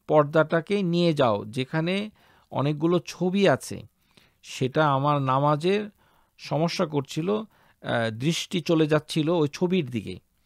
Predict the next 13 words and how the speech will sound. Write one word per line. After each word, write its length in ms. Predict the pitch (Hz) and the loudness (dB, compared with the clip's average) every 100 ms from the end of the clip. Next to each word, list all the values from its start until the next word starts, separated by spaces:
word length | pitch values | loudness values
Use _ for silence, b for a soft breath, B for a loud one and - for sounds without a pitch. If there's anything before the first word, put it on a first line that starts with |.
| b b b | b b b
তারিদ 440 | - 175 175 202 190 | 2 4 4 2 -4
ফি 160 | - | -8
সলা। 400 | 160 - 107 92 - _ _ b b b b b b | -8 -4 -4 -4 -12 _ _ b b b b b b
সুতরাং 540 | - 156 185 202 170 120 - _ _ _ _ _ _ | -8 -2 2 4 2 -2 -16 _ _ _ _ _ _
ছবিযুক্ত 880 | - - 190 202 254 214 220 - 220 | -8 4 4 6 2 2 -2 6 8
ঘরে 580 | 175 113 117 139 131 92 - _ _ _ _ _ - | 8 2 4 6 6 2 -8 _ _ _ _ _ -6
নামাজ 420 | 120 139 151 147 - | 2 6 6 2 0
পড়ার 280 | 139 135 120 | 4 4 2
বিষয়টা 440 | 117 - 107 101 | -2 -2 -2 -2
কি? 200 | 90 85 - | -8 -16 -18
ছবিযুক্ত 1120 | - - - 151 190 226 226 180 196 - 214 | -18 -10 -2 -2 0 0 -2 -2 -6 0 0
ঘরে 600 | 190 143 156 170 185 190 | 0 -2 0 2 4 2
নামাজ 520 | 185 147 143 156 151 | 0 -2 0 2 0